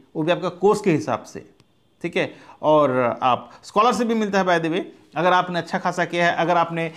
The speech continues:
सीबीएसई से पढ़ाई किया हो, आईएससी से पढ़ाई किया हो, आईसीएसई या सीबीएसई, ठीक है, अगर इससे पढ़ाई किए हों अलग से पॉइंट मिलता है। अगर आपने इंग्लिश, अ, लैंग्वेज से पढ़ाई की हो, ठीक है, तो इसके लिए अलग से पॉइंट्स मिलते हैं। अगर आप ग्रेजुएट हों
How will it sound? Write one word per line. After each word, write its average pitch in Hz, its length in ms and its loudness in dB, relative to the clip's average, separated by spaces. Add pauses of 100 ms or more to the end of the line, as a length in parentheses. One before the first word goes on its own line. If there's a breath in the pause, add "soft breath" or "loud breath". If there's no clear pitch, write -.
(180 loud breath)
सीबीएसई 196 480 0
से 185 100 0
पढ़ाई 156 260 0
किया 151 220 0
हो, 160 200 2
आईएससी 175 340 -2
से 185 120 0
पढ़ाई 156 260 0
किया 127 180 -2
हो, 98 180 -6 (160)
आईसीएसई 170 480 -2
या 180 80 2
सीबीएसई, 160 600 -4 (600)
ठीक 170 160 -6
है, 135 140 -2 (240 loud breath)
अगर 175 140 0
इससे 190 160 -2
पढ़ाई 175 260 -2
किए 160 160 -6
हों 151 100 -4
अलग 170 140 2
से 170 160 -2
पॉइंट 151 280 0
मिलता 156 280 -4
है। 143 180 -6 (240 loud breath)
अगर 180 200 2
आपने 202 320 -2
इंग्लिश, 208 400 0
अ, - 120 -4 (500)
लैंग्वेज 175 320 0
से 180 100 -2
पढ़ाई 156 280 0
की 143 240 -4
हो, 101 160 -10 (240)
ठीक 185 140 -6
है, 185 60 -2
तो 175 100 -6
इसके - 240 -6
लिए 175 100 0
अलग 165 200 0
से 175 100 -6
पॉइंट्स 156 360 -6
मिलते 156 280 -6
हैं। 151 200 -10 (240 loud breath)
अगर 170 140 0
आप 185 120 0
ग्रेजुएट 175 580 0
हों 170 120 -4